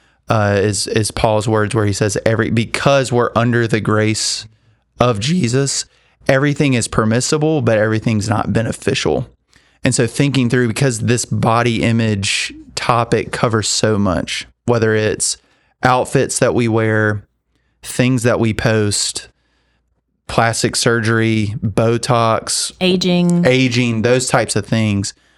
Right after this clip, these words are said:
Speaker 1: I think some practical thing, thinking about Paul's words there and some of the other ideas that he talks through and concepts in the Christian life, um,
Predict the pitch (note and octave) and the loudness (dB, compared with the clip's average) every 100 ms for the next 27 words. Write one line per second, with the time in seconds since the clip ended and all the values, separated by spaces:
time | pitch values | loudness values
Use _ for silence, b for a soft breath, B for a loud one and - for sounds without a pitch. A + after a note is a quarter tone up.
0 | b b b b - A#2+ A2 D3+ - A2+ | b b b b -2 -2 2 0 0 -2
1 | G2+ B2+ A#2+ A#2+ A#2 A#2 G#2 - C#3+ C#3 | 2 2 2 0 0 0 -2 0 0 2
2 | C#3+ A2+ A#2 G#2+ - C3+ B2 A#2 G#2+ A2 | 0 2 2 0 0 0 2 0 0 0
3 | G#2+ G2+ G2 G#2+ A#2 C3 A#2+ - _ _ | 0 -2 0 2 2 0 -4 -16 _ _
4 | _ _ _ _ _ - - C3+ B2+ B2 | _ _ _ _ _ -8 -4 0 2 0
5 | - B2 B2 A2+ A2 A2 A#2 A#2 G#2+ G#2+ | 2 2 2 2 2 2 2 0 0 0
6 | - A#2+ - - A2+ - - A#2 A2 G#2 | 0 -2 0 0 0 -2 0 0 2 0
7 | - A2+ G#2+ G2+ A2+ - A2 G#2 - G#2 | 0 0 0 0 -4 -2 -2 -2 -2 -2
8 | - G#2 G#2 G#2 G#2 - b b b b | 0 0 0 0 -2 -8 b b b b
9 | b C3 A2 G#2 G2 - | b 0 2 2 0 -2